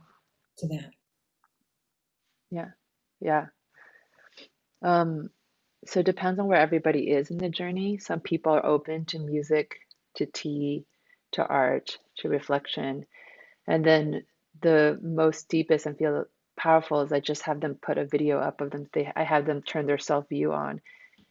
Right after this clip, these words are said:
Speaker 2: and see how beautiful they are.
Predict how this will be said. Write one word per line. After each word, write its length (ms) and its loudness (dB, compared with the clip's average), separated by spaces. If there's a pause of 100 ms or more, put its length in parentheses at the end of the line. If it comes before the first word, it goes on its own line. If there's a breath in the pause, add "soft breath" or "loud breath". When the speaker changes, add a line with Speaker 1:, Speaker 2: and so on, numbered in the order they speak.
(340 soft breath)
Speaker 2:
and 440 0 (760)
see 220 -2
how 160 -2
beautiful 480 -2
they 220 -4
are. 280 -2